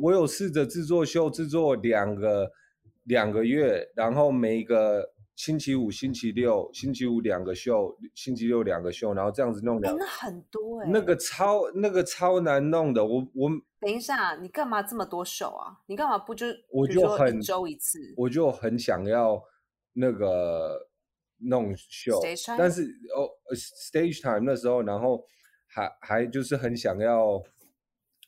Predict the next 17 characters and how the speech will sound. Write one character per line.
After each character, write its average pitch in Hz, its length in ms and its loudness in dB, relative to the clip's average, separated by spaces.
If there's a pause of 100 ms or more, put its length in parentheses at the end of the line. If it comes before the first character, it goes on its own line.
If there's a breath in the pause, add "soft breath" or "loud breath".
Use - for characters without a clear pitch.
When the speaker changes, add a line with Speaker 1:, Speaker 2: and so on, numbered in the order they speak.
(160)
Speaker 1:
让 127 260 2
大-， 131 120 4 (140)
大 127 100 4
家 120 160 4
知 120 160 -6
道 117 140 4
我 107 160 2
有 95 140 0
秀， 104 260 -2
然 98 100 -2
后 110 120 2 (140)
以 104 160 -6
为 95 360 -2 (180)
比 104 80 -10
较 117 320 2 (380)
简 90 320 -6
单， 98 340 0